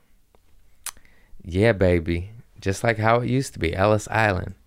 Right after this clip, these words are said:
But, you know, of course, you want some screening and vetting. Not anyone with the M S thirteen on their forehead. I'm gonna be like, "You know what? This isn't the company for you. This isn't for you." I'm scared to say no, sir, but I'm just gonna say I don't want you with any machetes near me, okay?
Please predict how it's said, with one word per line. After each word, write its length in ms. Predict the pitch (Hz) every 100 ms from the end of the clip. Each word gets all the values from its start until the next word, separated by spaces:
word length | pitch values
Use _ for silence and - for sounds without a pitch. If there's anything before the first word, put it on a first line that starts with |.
| - - - -
But, 100 | -
you 100 | 120
know, 140 | 87 82
of 100 | 82
course, 340 | 104 95 -
you 60 | 104
want 160 | 98
some 140 | - 90
screening 500 | - 90 87 92 92
and 160 | 80
vetting. 300 | 80 80 92
Not 180 | 90 85
anyone 480 | 87 90 90 87 87
with 140 | 85
the 160 | 87 -
M 160 | 87
S 160 | 87 82
thirteen 400 | 85 80 117 117
on 140 | 87
their 100 | 82
forehead. 480 | 82 90 85 90 87
I'm 120 | 92
gonna 200 | 110 113
be 160 | 110 113
like, 200 | 110 -
"You 120 | 196
know 160 | 190 180
what? 180 | 175 -
This 180 | 160 151
isn't 280 | 135 113
the 80 | 92
company 500 | - 90 92 90 85
for 100 | 107
you. 240 | 87 76 62 160 - 190 - 185
This 260 | - -
isn't 260 | 110 98 87
for 120 | 87
you." 160 | 78 78 - - - - - 127 - 131 - 156 - - 135
I'm 160 | 110 113
scared 260 | - 117 104
to 60 |
say 200 | - 104
no, 200 | 98 120
sir, 340 | 123 - 123 113
but 200 | 107 101
I'm 160 | 107 107
just 260 | 107 -
gonna 180 | 117 113
say 320 | 107 110 107
I 80 | 95
don't 220 | 101 107
want 220 | 104 98 98
you 140 | 98
with 200 | 92 92
any 180 | 98 101
machetes 580 | 98 90 92 85 85 87
near 140 | 82
me, 220 | 82 87
okay? 340 | 87 - 139